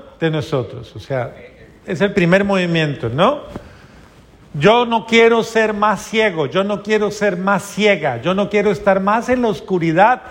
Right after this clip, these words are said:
de mis acciones, yo ya no quiero vivir más en mi inconsciencia, yo ya no quiero vivir tropezándome contra todo el mundo,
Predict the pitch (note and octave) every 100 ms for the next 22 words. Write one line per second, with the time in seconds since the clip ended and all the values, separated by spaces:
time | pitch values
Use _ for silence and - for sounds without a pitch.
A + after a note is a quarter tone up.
0 | - - - - F#3+ G3 F3 F3+ - -
1 | A3 G3+ D3 D3+ G3+ A#3 A#3 A#3 A#3 A#3
2 | G#3+ G3+ F#3+ A3 G#3+ A3 G3 G3+ D4 D4
3 | D4 D4 - C4+ C4+ F#3 B3+ B3+ A#3+ -
4 | G#3 C#3+ - - - - - - - -
5 | - - F#3+ C4 C4+ C4+ G#3 C#4 D4 C#4+
6 | A#3 A3 B3 D4 C#4+ - - - B3 A#3+
7 | C4+ A#3+ C#4 D4 C#4 B3+ A3+ A3+ G3+ G3+
8 | G#3 A3 G#3+ G#3+ A3 F#3+ -